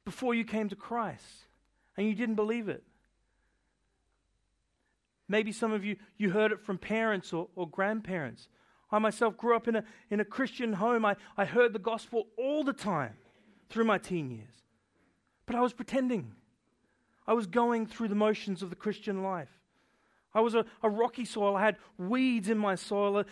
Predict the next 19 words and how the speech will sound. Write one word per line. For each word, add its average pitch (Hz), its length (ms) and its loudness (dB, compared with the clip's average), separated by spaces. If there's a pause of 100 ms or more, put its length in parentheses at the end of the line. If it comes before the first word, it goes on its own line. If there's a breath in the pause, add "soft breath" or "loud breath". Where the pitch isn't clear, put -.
(140 loud breath)
and 233 100 -2
there 240 60 4
was 233 120 2
some 214 120 -4
hard 240 320 0
packed - 300 -4
parts 208 340 -2
too. 226 320 -4 (1400)
I 240 80 4
was 240 100 -2
all 277 120 -2
three 269 340 -2
soils. 208 640 -2 (160)
Anyone 233 220 2
else 240 160 0
claim 240 260 0
all 247 100 -2
three 247 200 -6
soils? 277 480 -2